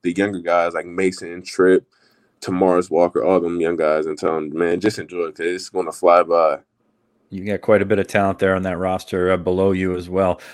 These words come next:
Speaker 2: Um, w-, looking at Penn State this year, I know you've been up for, for, I believe, one, one game so far. What have you seen from Penn State? Obviously, the five and one start's pretty good. Um, what have you seen from that defensive line, and, and how you feeling about your decision after watching, uh,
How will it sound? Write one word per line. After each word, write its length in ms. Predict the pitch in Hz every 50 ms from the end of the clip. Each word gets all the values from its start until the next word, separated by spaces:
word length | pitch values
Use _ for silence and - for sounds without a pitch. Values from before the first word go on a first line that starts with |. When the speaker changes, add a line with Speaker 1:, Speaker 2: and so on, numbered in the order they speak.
| - - - -
Speaker 2:
Um, 320 | 101 101 98 95 95 90 - -
w-, 340 | 113 - - - 123 123 -
looking 320 | 139 143 170 - 180 160
at 80 | 139 123
Penn 200 | - 131 123 113
State 300 | - - 117 110 107 -
this 220 | 113 104 - -
year, 300 | 110 107 107 107 104 98 85
I 60 | 95
know 80 | 98
you've 260 | 101 101 98 95 90 95
been 120 | 104 101
up 160 | 101 101 -
for, 420 | - 107 101 98 98 95 92 - -
for, 240 | - 107 95 87
I 60 | 87 87
believe, 400 | 104 104 101 98 117 117 104 98
one, 240 | 101 104 98 95 92 90
one 240 | - 98 107 110 107
game 220 | 92 101 98 95 -
so 200 | - - 95 87
far. 380 | - - 98 95 92 92 - - - - - -
What 120 | 110 117
have 80 | 120 120
you 60 | 117
seen 220 | - - 123 117
from 160 | 107 - 107
Penn 180 | 104 113 107 101
State? 220 | - - 110 104
Obviously, 260 | 98 98 98 92 - 95
the 80 | 92
five 240 | - - 110 101 101
and 80 | 101 101
one 140 | 101 98
start's 320 | - - - 101 98 98 -
pretty 240 | - - 104 98 95
good. 440 | 92 104 104 104 104 95 95 -
Um, 280 | 82 90 92 90 87 95
what 80 | 101 101
have 80 | 95
you 80 | 95 92
seen 200 | - - 104 95
from 120 | - 98
that 160 | 95 92 -
defensive 480 | - 101 95 - 101 95 - - 87 87
line, 340 | 98 104 104 101 104 101 98
and, 140 | 90 85 - - - - _
and 100 | - 95
how 100 | 90 101
you 120 | 104 101 98
feeling 260 | - - 104 101 98
about 240 | 92 98 92 - -
your 80 | 95
decision 300 | 92 - 104 98 92 95
after 200 | 95 92 - -
watching, 460 | 92 95 95 92 - - 101 92 92 82
uh, 280 | 65 87 92 92 90